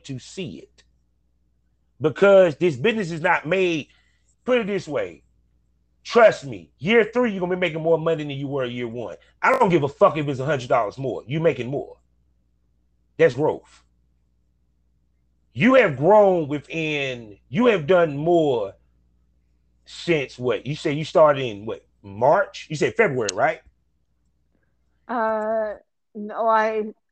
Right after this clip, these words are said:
Speaker 2: that's when I lost my TikTok account.
Speaker 1: Yeah,
Speaker 2: April
Speaker 1: okay,
Speaker 2: was when
Speaker 1: but
Speaker 2: I had my first, like, website booking.
Speaker 1: Okay then, okay then. But you started in the business of adult film. You've been in the business of adult film for what, a year, right?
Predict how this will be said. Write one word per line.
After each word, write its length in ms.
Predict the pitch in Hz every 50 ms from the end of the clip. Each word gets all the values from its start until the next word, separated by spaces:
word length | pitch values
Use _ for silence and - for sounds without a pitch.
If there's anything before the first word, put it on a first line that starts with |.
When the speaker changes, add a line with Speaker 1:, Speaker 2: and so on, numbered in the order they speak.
| _ _ _ _ _ _ _ _
Speaker 2:
that's 320 | 220 214 220 240 247 247
when 100 | 262 247
I 80 | 269 262
lost 260 | 226 226 220 208 214
my 140 | 220 214 208
TikTok 400 | - - 247 226 - 226 214 208
account. 560 | 208 - - 226 185 190 196 190 190 185 170 107
Speaker 1:
Yeah, 140 | - 139 151 -
Speaker 2:
April 340 | - 214 226 214 240 233 226
Speaker 1:
okay, 120 | 214 208 214
Speaker 2:
was 80 | 220
when 100 | 202 202
Speaker 1:
but 100 | 202 208
Speaker 2:
I 40 | 208
had 180 | 220 220 196 190
my 140 | 196 196 202
first, 320 | - 214 214 208 208 -
like, 160 | 208 202 196
website 480 | 196 202 202 196 196 _ 196 185 180 180
booking. 640 | 185 180 175 175 - 190 196 - - - - 208 - _ _ _ _ _ _ _ _ -
Speaker 1:
Okay 300 | 147 156 147 156 135 123
then, 120 | 117 113
okay 260 | 120 117 - 117 104
then. 180 | 98 95 95 92 _ _ _ _ _ _ _ _ _
But 180 | 165 160 143 131
you 100 | 185 190
started 460 | - - 214 214 214 214 185 180 170
in 120 | 165 156 147
the 80 | 139
business 760 | 117 101 95 95 - 170 208 226 240 202 - 185 175 151 -
of 140 | 156 139 135
adult 320 | 120 120 151 147 131 113
film. 100 | 127 147
You've 80 | 165 190
been 160 | 220 196 165
in 100 | 151 127
the 40 | 113
business 380 | 104 104 180 240 247 208 185 170
of 100 | 170 139
adult 340 | 139 127 151 143 127 - _
film 220 | 160 151 143 123
for 140 | - 127 120
what, 140 | 120 104 101
a 40 |
year, 300 | 101 113 151 151 113 87
right? 320 | 78 80 95 113 131 131